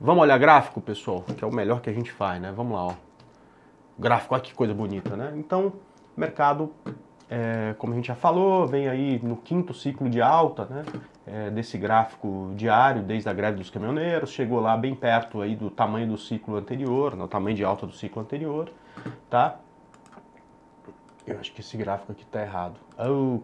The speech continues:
caramba, tá na escala errada. Agora vou, vai desconfigurar tudo, né? Tô vendo que essa alta aqui, mas agora ficou, ficou ótimo, tá bom.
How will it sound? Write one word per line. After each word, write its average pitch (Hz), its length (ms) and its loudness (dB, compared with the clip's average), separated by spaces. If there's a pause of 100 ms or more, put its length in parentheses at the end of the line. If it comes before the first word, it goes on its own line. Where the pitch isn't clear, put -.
caramba, 95 560 -4
tá 104 120 -6
na 104 120 -4
escala 104 360 0
errada. 92 380 0
Agora 117 220 -2
vou, 113 180 -4
vai 98 100 -4
desconfigurar 101 640 -6
tudo, 95 340 -10
né? 90 120 -10
Tô 131 120 -4
vendo 104 260 -6
que - 80 -14
essa - 180 -10
alta 98 260 -4
aqui, - 180 -12
mas 160 180 -6
agora 175 240 -4
ficou, - 260 -8 (140)
ficou - 220 -6
ótimo, - 240 -12 (120)
tá - 80 -10
bom. - 160 -12